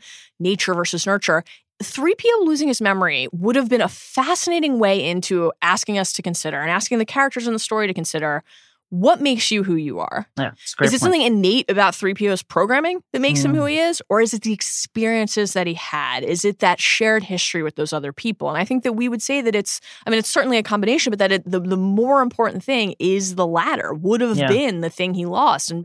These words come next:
Speaker 1: he could have found his way back to that. But thematically, that could have been really, really powerful.
Speaker 2: I,
Speaker 1: So
Speaker 2: I
Speaker 1: I feel
Speaker 2: agree.
Speaker 1: sad that we didn't get it. My, my third pick, and we can keep this one a little quicker, is Han returning
Speaker 2: Sure.
Speaker 1: to talk to Kylo,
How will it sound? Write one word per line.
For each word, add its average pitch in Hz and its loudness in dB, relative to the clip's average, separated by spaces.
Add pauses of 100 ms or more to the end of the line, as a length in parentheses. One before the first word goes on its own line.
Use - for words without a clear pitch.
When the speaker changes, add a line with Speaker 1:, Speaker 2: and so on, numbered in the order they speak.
(140)
Speaker 1:
he 208 -6
could 180 -6
have 175 -2
found 180 -2
his 165 -6
way 160 -4 (800)
back 294 2
to 175 -6
that. 143 0 (480)
But 220 4 (920)
thematically, 226 0 (880)
that 214 4
could 240 0
have 208 2
been 190 2
really, 139 -6
really - -8
powerful. - -8 (100)
Speaker 2:
I, - -6
Speaker 1:
So 175 4
Speaker 2:
I 160 6
Speaker 1:
I 170 2
feel - 0
Speaker 2:
agree. 170 4
Speaker 1:
sad 147 0
that 117 -6
we 135 -6
didn't 120 -8
get 107 -6
it. 131 -4
My, 233 4
my 247 2
third 403 2
pick, 170 -2
and 180 -4
we 175 0
can 180 -6
keep 180 -6
this 180 -6
one 156 -8
a 160 -6
little 156 -4
quicker, 165 -2
is 180 -2 (100)
Han - -4
returning - -6 (360)
Speaker 2:
Sure. - 2
Speaker 1:
to 190 2
talk - -2
to - -6
Kylo, 87 -2